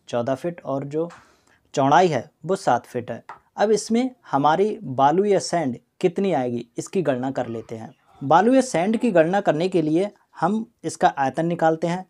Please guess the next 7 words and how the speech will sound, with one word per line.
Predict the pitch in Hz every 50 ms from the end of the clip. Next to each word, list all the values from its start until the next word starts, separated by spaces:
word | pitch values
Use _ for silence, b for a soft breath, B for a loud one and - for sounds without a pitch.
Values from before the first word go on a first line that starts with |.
| _ _ _ -
आयतन | 151 160 160 - 214 202
हमारा | 190 190 196 208 208 214
होता | 175 165 165 165 - 170
है | 170 180 202 202 - b b b b b _ -
लंबाई | 135 135 151 156 156 151 156 151 156 170 202 202 - _ _ _ _ _ _ _ _ _
गुणे | 139 131 143 143 143 147 160 175 170 _ _ _ _ _ _ _ _ _ _ _ _ _ _ _ -
चौड़ाई | 160 147 143 143 135 135 143 151 175 190